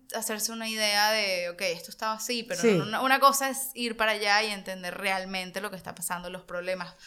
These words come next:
Speaker 1: por lo que, los obstáculos a los que se enfrentan todos los días. Eh, esto es una comunidad remota que nada más salir de ahí te cuesta ciento cincuenta dólares un pasaje hasta,
Speaker 2: Guau.
Speaker 1: hasta Santa Elena de Guairén, que está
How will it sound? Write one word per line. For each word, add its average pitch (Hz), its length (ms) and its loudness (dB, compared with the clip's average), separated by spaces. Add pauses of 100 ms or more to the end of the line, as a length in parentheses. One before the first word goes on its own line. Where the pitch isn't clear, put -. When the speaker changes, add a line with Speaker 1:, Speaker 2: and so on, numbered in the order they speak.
(480)
Speaker 1:
por 208 160 -2
lo 196 220 -2
que, 185 300 -4
los 196 160 -4
obstáculos 226 640 -2
a 196 60 0
los 190 120 -6
que 202 120 -12
se 202 100 -8
enfrentan 196 560 -6
todos 214 180 -2
los 202 140 -6
días. 214 480 -2 (440)
Eh, 180 680 0
esto 175 160 -14
es 196 60 -10
una 208 180 -2
comunidad 185 460 -6
remota 208 600 -6
que 202 320 -2
nada 180 240 -4
más 202 200 -4
salir 214 240 -6
de 208 100 -6
ahí 202 220 -6
te 202 120 -10
cuesta 196 240 -12
ciento 208 300 -6
cincuenta 190 440 -10
dólares 202 300 -6
un 185 100 -16
pasaje 196 560 -6 (460)
hasta, 190 520 6
Speaker 2:
Guau. 170 280 -6
Speaker 1:
hasta 190 280 2
Santa 190 280 -6
Elena 185 220 -4
de 254 80 0
Guairén, 214 260 0
que 262 60 -6
está 254 200 -4